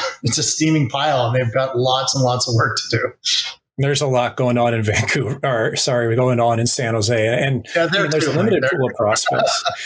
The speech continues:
Speaker 2: Yeah, and, and, you know, from my standpoint, I look at it with the three-headed monster in the crease. What are you gonna do there? Kakkonen's an R F A, Hill, Reimer. There's just a lot going on,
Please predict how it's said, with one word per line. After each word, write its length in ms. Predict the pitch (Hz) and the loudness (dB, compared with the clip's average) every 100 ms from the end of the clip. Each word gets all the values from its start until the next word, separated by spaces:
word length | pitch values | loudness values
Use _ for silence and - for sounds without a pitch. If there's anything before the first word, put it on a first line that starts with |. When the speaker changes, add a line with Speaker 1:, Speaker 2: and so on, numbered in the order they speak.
| - - | -14 -4
Speaker 2:
Yeah, 360 | 175 202 190 160 | 0 2 2 0
and, 300 | 170 160 180 - | 0 -2 -4 -4
and, 340 | 156 139 127 - | 0 0 -2 -4
you 120 | - 143 | -2 0
know, 200 | 135 - 156 | 2 0 -2
from 160 | 165 | 0
my 140 | 151 269 | 0 0
standpoint, 380 | - 165 151 147 | 0 0 0 0
I 60 | |
look 220 | 185 139 | 0 0
at 120 | 139 120 | 0 0
it 80 | |
with 240 | 135 120 - | 0 -2 0
the 200 | 131 120 | -2 -2
three-headed 480 | - 156 151 151 107 | -2 0 2 0 0
monster 380 | 123 139 - 120 | 0 0 0 -2
in 60 | |
the 80 | 127 | -2
crease. 340 | 139 311 262 - | -2 0 0 0
What 80 | |
are 60 | 226 | 0
you 40 | |
gonna 200 | 277 262 | 0 0
do 100 | 247 | 0
there? 220 | 277 - - | 2 0 0
Kakkonen's 480 | 139 139 151 143 | -2 -2 0 2
an 80 | 139 | 2
R 160 | 120 113 | 2 0
F 100 | 104 | 0
A, 220 | 147 139 | 0 0
Hill, 260 | 101 143 127 | 0 2 2
Reimer. 300 | 120 120 - | 0 0 0
There's 180 | 214 | 0
just 180 | - - | 0 0
a 60 | 139 | 0
lot 260 | 123 127 | 0 0
going 220 | 135 127 120 | 0 0 2
on, 300 | 117 117 | 2 2